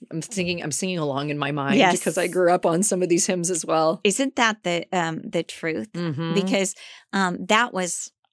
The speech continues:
Speaker 2: uh, one of my favorites. It was one of my dad's favorites.
Speaker 1: Hmm.
Speaker 2: And he used to like to talk about how the river, when you're walking with the Lord, could get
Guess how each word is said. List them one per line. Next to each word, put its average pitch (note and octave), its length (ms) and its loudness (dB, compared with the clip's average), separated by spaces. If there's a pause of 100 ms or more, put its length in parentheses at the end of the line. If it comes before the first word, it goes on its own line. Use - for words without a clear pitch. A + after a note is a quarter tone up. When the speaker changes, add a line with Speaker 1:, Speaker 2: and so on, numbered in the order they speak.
Speaker 2:
uh, F3+ 80 -8
one F#3 140 -4
of F#3 80 0
my F3 80 0
favorites. E3+ 340 -2
It G3+ 60 -4
was G3 140 0
one A3+ 120 2
of C4 60 2
my G#3+ 140 2
dad's E3 400 0 (200)
favorites. D#3+ 600 -2
Speaker 1:
Hmm. A3 440 2
Speaker 2:
And G#3 120 4
he G#3+ 180 4
used A#3+ 300 -2
to A#4 60 -2
like G4+ 200 0
to A3+ 80 0
talk G#3+ 300 -2
about G3 320 -2
how G3+ 180 0
the F#3 180 0
river, F3+ 520 0 (680)
when G3 240 4
you're F#3 280 0
walking G3 360 0
with G3 80 -2
the F#3 100 -2
Lord, E3 400 -2
could - 180 -10
get F3 200 -2